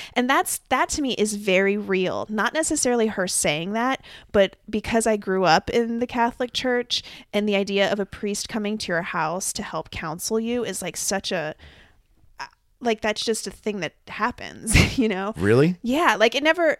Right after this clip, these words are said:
Speaker 1: well, we did ha-, we did have priests in our house when we were younger. You know, we didn't have any big tragedy that they were there for necessarily, but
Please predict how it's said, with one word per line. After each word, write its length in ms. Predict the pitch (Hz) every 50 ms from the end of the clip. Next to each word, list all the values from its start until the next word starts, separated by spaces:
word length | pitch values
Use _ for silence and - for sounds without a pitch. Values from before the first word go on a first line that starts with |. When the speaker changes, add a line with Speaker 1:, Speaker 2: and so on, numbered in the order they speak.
| -
Speaker 1:
well, 180 | - 233 247 247
we 120 | 247 294
did 160 | 277 294 381 -
ha-, 240 | - - - 226 233
we 100 | 247 240
did 140 | 226 320 403
have 180 | 392 294 208 -
priests 360 | - 185 175 165 - - -
in 120 | 190 175 170
our 120 | 165 175
house 260 | 165 156 151 165 - -
when 100 | 180 165
we 80 | 165
were 80 | 160 165
younger. 400 | 165 160 156 151 156 156 160 170
You 160 | 165 196 202
know, 140 | 180 185 196
we 180 | 214 214 233
didn't 220 | 220 233 233 220 214
have 100 | 220 196
any 100 | 185 180
big 200 | 175 175 170 -
tragedy 440 | - - 165 139 160 165 165 151 151
that 120 | 151 -
they 100 | - 160
were 80 | 151 156
there 180 | 151 156 180
for 320 | 190 - - 151 139 143 160
necessarily, 640 | - 135 143 - - - - 147 131 147 156 170
but 220 | 180 - 185 175